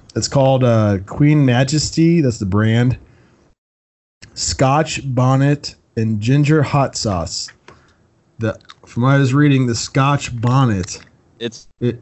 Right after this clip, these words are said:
Speaker 1: that's the
Speaker 2: hot.
Speaker 1: pepper. That's
Speaker 2: Yeah.
Speaker 1: the, is that, is that hot?
Speaker 2: I, yeah, I, I've grown it. <laughs>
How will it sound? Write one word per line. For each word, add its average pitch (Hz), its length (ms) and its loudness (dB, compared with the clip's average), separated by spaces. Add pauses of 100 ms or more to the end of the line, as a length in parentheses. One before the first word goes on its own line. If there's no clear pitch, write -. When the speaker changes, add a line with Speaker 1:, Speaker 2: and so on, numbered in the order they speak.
(160)
Speaker 1:
that's 135 180 0
the 139 80 2
Speaker 2:
hot. 98 80 -2
Speaker 1:
pepper. 110 320 -4 (500)
That's 120 260 -2
Speaker 2:
Yeah. 131 60 0
Speaker 1:
the, 120 60 -8
is 123 80 -4
that, 135 220 0
is 123 80 -6
that 123 140 0
hot? 139 360 0
Speaker 2:
I, 120 120 -6 (440)
yeah, 127 280 0
I, 135 260 0
I've 143 160 0
grown 113 300 0
it. 104 160 -4
<laughs> - 60 -2